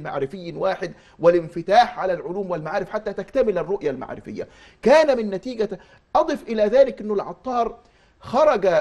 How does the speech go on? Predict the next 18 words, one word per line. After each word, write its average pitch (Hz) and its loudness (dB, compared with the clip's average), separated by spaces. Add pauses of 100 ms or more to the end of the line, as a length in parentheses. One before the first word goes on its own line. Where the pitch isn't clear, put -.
مسافراً 160 -4 (140)
بعد 185 0
خروج 190 -2
الفرنسيين 151 -6 (120)
وحصول 143 -2
حال 214 2
من 165 -6
الفوضى 156 -2
في - -16
الديار 147 -6
المصرية، 127 -6 (200)
سافر 202 0 (800)
فاستمر 202 0
في 175 -6
سياحته 185 -2
مدة 190 -4
عشر 208 -2
سنوات. 156 -2